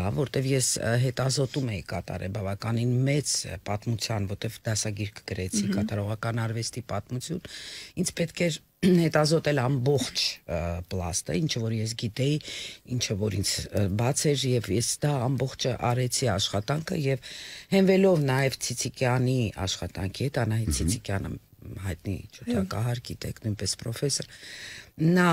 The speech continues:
Speaker 1: արել էր, ը, մեծ աշխատանք դեռ հլը Սովետ Միության ժամանակ և գտել էր, որ, ը, ջութը առաջացել է հայկական լեռնաշխարհի, ը,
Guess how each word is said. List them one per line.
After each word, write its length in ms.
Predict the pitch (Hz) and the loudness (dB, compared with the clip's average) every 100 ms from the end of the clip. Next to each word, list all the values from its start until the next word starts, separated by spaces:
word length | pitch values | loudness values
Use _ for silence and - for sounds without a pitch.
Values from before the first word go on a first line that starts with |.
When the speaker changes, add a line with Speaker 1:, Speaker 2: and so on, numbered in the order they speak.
| 156 | 4
Speaker 1:
արել 380 | 135 139 151 143 | 4 4 4 4
էր, 160 | 135 | 2
ը, 160 | - 127 120 | 0 2 2
մեծ 360 | 117 139 135 - | 2 2 0 -2
աշխատանք 640 | 85 - - - 107 135 | -6 -6 -10 -10 -6 -6
դեռ 220 | - 110 - | -4 -4 -4
հլը 180 | 87 | -8
Սովետ 360 | - 90 - 107 | -6 -6 -8 -8
Միության 380 | - 107 - 113 | -6 -6 -4 -4
ժամանակ 600 | 104 117 120 147 180 196 - - - - | -2 -2 0 2 2 0 -8 -14 -12 0
և 280 | 160 175 | 2 2
գտել 340 | - 156 170 143 | 0 2 2 2
էր, 120 | 101 | 0
որ, 320 | 104 110 123 | 0 -2 -2
ը, 260 | - - 110 107 107 107 98 85 | -4 -4 -2 0 0 0 -2 -4
ջութը 380 | 104 107 113 110 - - | -4 -4 -2 -2 -6 -8
առաջացել 720 | 117 117 117 - 120 - 120 | -6 -4 -4 -6 -6 -4 -2
է 60 | 135 | 0
հայկական 500 | 147 117 110 117 123 | 0 -2 -4 -2 -2
լեռնաշխարհի, 760 | 113 123 127 - - 113 117 | -2 -2 -2 -4 -4 -4 -2
ը, 520 | 127 139 - - 98 | -4 -8 -16 -10 -6